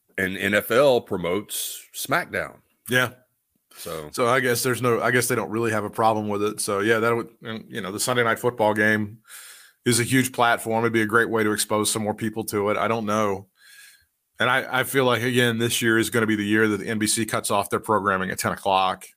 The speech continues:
Speaker 2: and they go back, they do start doing a ten o'clock news.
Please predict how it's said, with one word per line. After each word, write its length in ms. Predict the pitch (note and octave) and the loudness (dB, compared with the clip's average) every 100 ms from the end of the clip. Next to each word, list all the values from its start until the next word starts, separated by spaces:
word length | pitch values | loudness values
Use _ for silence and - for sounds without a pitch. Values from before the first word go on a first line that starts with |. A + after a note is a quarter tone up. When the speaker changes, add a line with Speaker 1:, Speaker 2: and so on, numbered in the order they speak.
| _ | _
Speaker 2:
and 180 | F#2 F#2 | -6 -4
they 80 | F#2 | -2
go 140 | F#2+ | 0
back, 200 | F#2+ F#2 - | 2 0 0
they 120 | G#2+ | -4
do 120 | G2+ | -2
start 240 | G2 - F2+ | -2 0 -2
doing 140 | G2 | -2
a 60 | F2+ | -2
ten 140 | - | -4
o'clock 340 | E2+ - E2+ - | -4 -2 -2 -4
news. 460 | F#2 F#2+ G#2 - | -6 -6 -8 -10